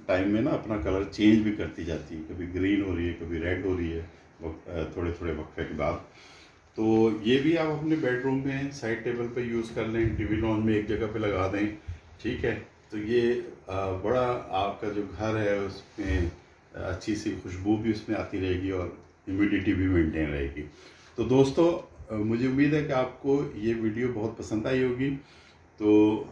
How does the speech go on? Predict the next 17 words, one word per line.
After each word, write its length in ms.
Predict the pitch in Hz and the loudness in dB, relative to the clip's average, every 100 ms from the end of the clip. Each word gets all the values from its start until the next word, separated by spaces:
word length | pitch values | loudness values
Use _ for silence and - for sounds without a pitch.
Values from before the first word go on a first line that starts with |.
| - | -4
अ, 280 | 92 92 92 | 0 0 0
ज़रूर 600 | 90 101 123 139 135 - | 0 4 4 4 2 0
हमेशा 280 | 110 98 120 | -4 -2 -4
की 140 | 110 | -4
तरह 400 | 123 120 120 113 - - | -2 0 0 -2 -10 -6
like 300 | 85 101 107 - | 0 2 2 -2
कीजिएगा 540 | 127 127 120 120 120 - - _ _ | -2 0 0 0 -2 -12 -20 _ _
और 300 | 90 92 95 | -4 0 0
मेरे 300 | 95 98 107 107 | 2 2 2 2
channel 300 | 104 104 107 | 0 0 0
को 120 | 110 | -2
सब्सक्राइब 560 | 101 - - 90 - - | -6 -10 -2 -2 -2 -6
की-, 160 | - 98 | -4 0
अ, 140 | 95 | 0
subscribe 880 | 92 92 - - - 101 95 101 113 | 0 -6 -10 -16 -8 0 2 2 0
भी 180 | 123 123 | 0 -2
कीजिएगा 500 | 120 113 113 110 | -2 -2 -2 0